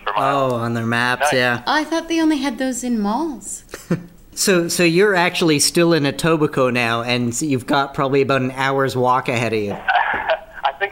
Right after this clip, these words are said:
Speaker 1: back in Toronto now. There's, like, this really cool little bridge, suspension bridge thing you go across, and I'm back in the city limits.
Speaker 3: That's a long
Speaker 2: Oh, okay, yeah.
Speaker 3: walk.
Speaker 2: Yeah, you're still a bit of a hike, though. So how, how are you dealing with the bridge?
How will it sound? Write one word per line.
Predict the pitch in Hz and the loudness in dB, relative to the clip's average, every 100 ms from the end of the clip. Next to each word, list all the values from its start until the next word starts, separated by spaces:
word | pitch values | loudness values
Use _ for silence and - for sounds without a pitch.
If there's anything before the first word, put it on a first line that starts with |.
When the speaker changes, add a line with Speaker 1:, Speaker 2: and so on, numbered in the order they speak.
| 196 165 165 | -2 0 -2
Speaker 1:
back | 165 | -2
in | - | -6
Toronto | 143 143 135 | -2 0 0
now. | 127 123 | 0 0
There's, | 107 107 | 0 -4
like, | 117 | -6
this | 123 120 | -4 -4
really | 135 123 - | -4 -4 -2
cool | 131 123 117 | -2 -2 -2
little | 113 104 - - | -2 -2 -4 -6
bridge, | 113 107 - - | -4 -6 -12 -20
suspension | - - 110 - 95 | -12 -6 -6 -8 -8
bridge | 101 98 - | -6 -6 -6
thing | 104 92 92 87 | -6 -4 -8 -8
you | |
go | 98 95 | -4 -4
across, | 95 101 92 - | -2 -2 -2 -4
and | 92 - - - - - | -12 -14 -20 -20 -14 -4
I'm | 95 101 | -4 0
back | 113 107 | 0 -2
in | 113 | -6
the | 101 - | -10 -6
city | 110 101 | -4 -2
limits. | 101 98 90 - - - | -2 -4 -6 -10 -16 -6
Speaker 3:
That's | 233 262 | -4 -2
a | 359 | -2
long | 262 196 139 139 160 | 0 0 2 2 2
Speaker 2:
Oh, | |
okay, | 262 131 131 | 0 2 2
yeah. | 127 120 95 | 2 0 -2
Speaker 3:
walk. | - 156 | -4 0
Speaker 2:
Yeah, | 170 | 2
you're | 170 175 | 2 0
still | 175 220 208 | 0 2 2
a | |
bit | 170 | 2
of | 156 | 0
a | 131 | 0
hike, | 139 139 - | -2 -2 -2
though. | 120 117 - - - - - - | -2 -2 -8 -20 -20 -20 -14 -6
So | - 185 | 0 2
how, | 180 202 | 4 2
how | 180 196 208 | 2 2 4
are | 220 | 4
you | 208 | 4
dealing | 165 190 196 185 | 4 2 4 2
with | 175 | 0
the | 170 | 0
bridge? | 131 180 175 120 110 | 0 2 2 0 -8